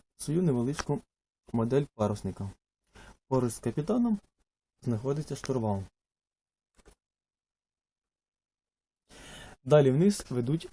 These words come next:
сходи. Поміж цих схід знаходиться вхід в каюту капітана. Тут зберігається зброя.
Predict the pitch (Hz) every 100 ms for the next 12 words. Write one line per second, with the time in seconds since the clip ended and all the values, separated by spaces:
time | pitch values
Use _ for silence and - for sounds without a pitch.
0 | - - - - 127 117 107 - _ _
1 | _ _ _ _ _ _ _ _ _ _
2 | _ _ _ _ _ _ _ _ _ _
3 | _ _ _ _ _ _ _ _ _ _
4 | _ - - - - - - - 180 170
5 | 143 - 165 147 - - 220 262 - -
6 | - - - - - - 143 127 - 190
7 | 175 - 135 - 190 185 - - _ 123
8 | 123 156 147 135 123 - 110 101 92 -
9 | _ _ _ _ _ _ _ _ _ _
10 | _ - - - - - - - - -
11 | - - - - - - - - - -
12 | - - - - - - - - - 147
13 | 170 160 139 135 151 151 139 123 117 117
14 | 117